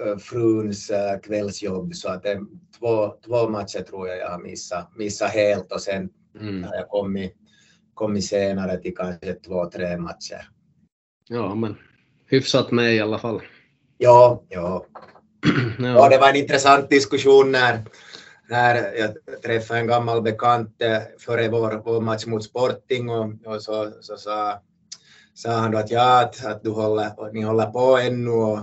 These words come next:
Speaker 1: och så sa jag att ja, men att, att lite, lite bråttom börjar ju bli där när, när man är, man är det där femte tränare i, i Kungliga och sen, sen tränare i två flicklag och så sa han att ja, att, att det går ju nog inte att,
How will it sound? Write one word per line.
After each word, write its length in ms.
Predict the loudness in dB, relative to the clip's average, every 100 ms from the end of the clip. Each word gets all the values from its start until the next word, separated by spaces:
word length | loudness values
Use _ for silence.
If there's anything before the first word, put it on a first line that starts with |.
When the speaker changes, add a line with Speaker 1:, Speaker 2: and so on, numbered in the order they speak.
| -10 _ -20
Speaker 1:
och 140 | -16
så 140 | -14 -14
sa 220 | -8 -8
jag 80 | -6
att 80 | -2
ja, 440 | 0 2 2 2 0
men 140 | -4
att, 220 | -4 -8
att 200 | -12 -6
lite, 460 | -2 -2 -2 -4 -6 _ _ _ _ _ _ _ _
lite 260 | -4 -2 -2
bråttom 500 | -2 -4 -4 -4 0
börjar 240 | 2 4
ju 160 | 4 2
bli 260 | 2 2 2
där 340 | 0 -4 -8 _ -20 -20 _ _ _ _ _ _ _ -4
när, 400 | 0 0 -2 -6
när 220 | -4 0
man 200 | 0 0
är, 160 | 0 -2 -6 -14 -8
man 200 | -6 -4
är 100 | -2
det 120 | -2
där 140 | -2
femte 440 | -4 -4 -2 -2 -4
tränare 560 | 0 0 2 0 0
i, 300 | 0 0 -4
i 40 | -8
Kungliga 560 | -6 -4 0 0 0 -2
och 80 |
sen, 440 | -2 -4 -2 -4 -10
sen 340 | -12 -10 -8
tränare 440 | -4 -2 -2 -2 -4
i 40 |
två 320 | -4 -2 -2
flicklag 720 | -2 -4 -4 -4 0 2 2
och 120 | -2 -4
så 140 | -6
sa 200 | -4 -2
han 140 | -4
att 140 | -6 -4
ja, 260 | -2 0
att, 140 | -2 -8 _ _ _ _ _ _ _ _
att 120 | -18 -12
det 80 |
går 340 | -12 -4 0 0
ju 60 |
nog 220 | 0 0 -2
inte 200 | -4
att, 140 | -6